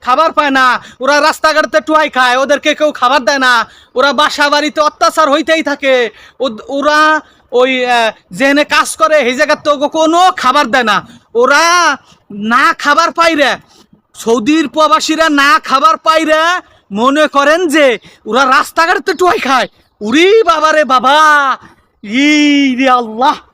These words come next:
সৌদি প্রবাসী ভাইরা এত অভাবে আছে। এ ভাইরা, যারা সৌদি গেছেন,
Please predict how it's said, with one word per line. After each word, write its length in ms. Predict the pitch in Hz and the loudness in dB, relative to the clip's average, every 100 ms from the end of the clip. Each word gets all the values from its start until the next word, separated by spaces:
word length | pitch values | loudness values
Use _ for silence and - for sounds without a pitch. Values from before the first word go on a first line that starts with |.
| _ _ | _ _
সৌদি 380 | - 240 262 302 | -8 -6 -2 -2
প্রবাসী 400 | 311 302 - 320 | 0 0 0 -2
ভাইরা 260 | 269 311 | 0 0
এত 260 | 294 247 - | 0 -2 0
অভাবে 360 | 349 330 302 311 | 2 2 2 0
আছে। 300 | - 285 226 _ _ | 0 -2 -2 _ _
এ 360 | 262 330 349 349 | 0 4 4 4
ভাইরা, 580 | 254 294 320 285 269 240 - _ _ | 2 0 2 2 2 2 -4 _ _
যারা 240 | 208 262 277 | -2 0 0
সৌদি 340 | 247 262 320 | -2 -4 -2
গেছেন, 440 | 302 247 247 220 | -2 0 0 0